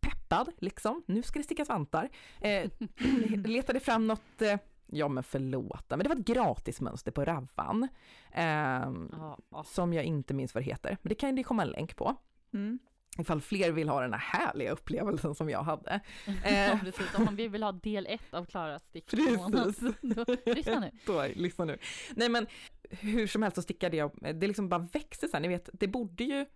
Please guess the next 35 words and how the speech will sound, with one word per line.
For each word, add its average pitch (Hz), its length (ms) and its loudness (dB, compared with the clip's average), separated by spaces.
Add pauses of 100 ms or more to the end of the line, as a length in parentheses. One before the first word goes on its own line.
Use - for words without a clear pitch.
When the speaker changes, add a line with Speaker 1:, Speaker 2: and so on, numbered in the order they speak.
(120)
Speaker 1:
ja, - 220 -4
det 208 100 2
växte - 680 -2
mot 156 260 -2
fingerspetsarna - 800 -2
eller 156 120 -2
mot 151 160 -8
fingertopparna. - 1040 -4 (260)
Så - 120 0
växte - 480 -2
vanten 151 440 0
liksom 151 220 2 (140)
utåt 277 440 0
så - 60 -2
här - 60 0
åt 156 100 -6
sidorna. 214 920 -2 (160)
För 240 80 2
det 226 80 4
var - 140 6
som 254 260 6
att 190 160 2
det 190 100 2
skulle 196 220 2
få 202 220 2
rum 175 280 4
något 165 200 2
så - 80 0
här, - 360 2 (240)
att 202 160 4
hon 208 100 6
skulle 220 140 2
spreta - 760 2
med 160 180 0
fingrarna. - 440 -4